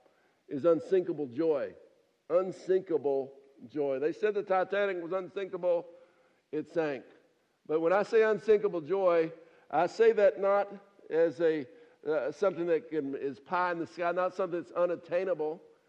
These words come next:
Uh, over and over you see in Paul's life joy. Read with me in Acts chapter thirteen, beginning with verse forty-four. On the next Sabbath, almost the whole city gathered to hear the word of the Lord.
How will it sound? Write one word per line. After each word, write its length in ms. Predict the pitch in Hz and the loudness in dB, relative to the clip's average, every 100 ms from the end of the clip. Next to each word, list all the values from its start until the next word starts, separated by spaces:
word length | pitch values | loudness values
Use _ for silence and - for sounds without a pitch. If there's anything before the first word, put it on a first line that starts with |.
| _ _ - | _ _ -8
Uh, 100 | 165 | -2
over 260 | 160 220 226 | 2 4 4
and 100 | 214 | 4
over 240 | 233 226 | 4 2
you 120 | 208 | -2
see 220 | 165 202 202 | -6 -4 -2
in 100 | 165 | -2
Paul's 440 | 185 185 190 151 | 0 0 0 -4
life 320 | 170 165 156 - _ _ _ _ 131 | -6 -6 -8 -12 _ _ _ _ -20
joy. 480 | 110 160 147 120 107 101 - - | -8 -6 -4 -6 -10 -16 -20 -12
Read 280 | 151 196 208 | -4 -4 0
with 140 | 190 | 2
me 120 | 190 | 2
in 60 | 175 | 2
Acts 240 | 175 170 - | 0 -2 -4
chapter 260 | 170 135 131 - | -4 -4 -16 -8
thirteen, 520 | 170 170 - 131 113 - _ _ _ _ _ _ - | -6 -6 -8 -8 -8 -16 _ _ _ _ _ _ -8
beginning 320 | 139 143 147 | -6 -2 -2
with 120 | 139 120 | -2 -2
verse 220 | 147 147 | -4 -6
forty-four. 680 | 156 147 131 160 156 131 - - _ _ - | -6 -6 -6 -4 -4 -4 -10 -18 _ _ -4
On 80 | 165 | 0
the 80 | |
next 280 | 180 214 208 | 2 0 -2
Sabbath, 380 | 214 202 208 202 | 0 2 2 0
almost 380 | 180 180 185 - | 0 0 -4 -4
the 100 | 165 | -4
whole 240 | 156 196 | -2 -2
city 300 | 185 190 170 | -2 0 0
gathered 300 | 147 151 156 | 2 0 0
to 80 | 151 | -4
hear 120 | 147 | -4
the 100 | 147 | -4
word 200 | 143 147 | -2 -2
of 60 | 139 | -2
the 80 | 135 | -2
Lord. 360 | 151 151 127 | 0 0 -2